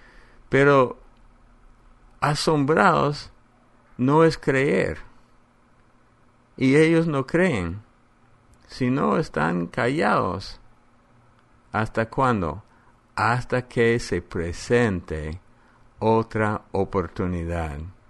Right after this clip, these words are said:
El corazón duro nunca se abre a la verdad.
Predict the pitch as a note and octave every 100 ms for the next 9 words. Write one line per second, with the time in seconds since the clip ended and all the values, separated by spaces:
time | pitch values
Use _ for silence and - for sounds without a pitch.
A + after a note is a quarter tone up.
0 | - _ _ - F#2 - G#2+ G#2 G#2 -
1 | A2 G#2 A2 A2 A2 A2 A#2+ C3 B2 G#2
2 | F#2 F2 - E2 E2 E2+ E2+ F2+ - -
3 | E2+ D#2 D2+ D2 D#2 F#2 D#2